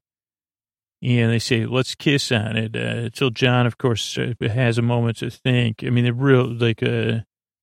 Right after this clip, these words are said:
they do some pet-, heavy petting, uh, but then I said, it,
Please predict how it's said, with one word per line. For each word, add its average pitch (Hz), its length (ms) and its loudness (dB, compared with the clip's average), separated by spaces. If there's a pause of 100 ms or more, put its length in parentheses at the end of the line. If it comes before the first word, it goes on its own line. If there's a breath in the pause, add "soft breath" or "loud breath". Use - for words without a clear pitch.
they 131 100 -2
do 151 120 0
some 131 200 0
pet-, 131 380 4
heavy 123 260 4
petting, 120 640 0
uh, 120 320 -4 (920)
but 127 120 -4
then 156 120 2
I 151 40 6
said, 131 240 4
it, 120 80 2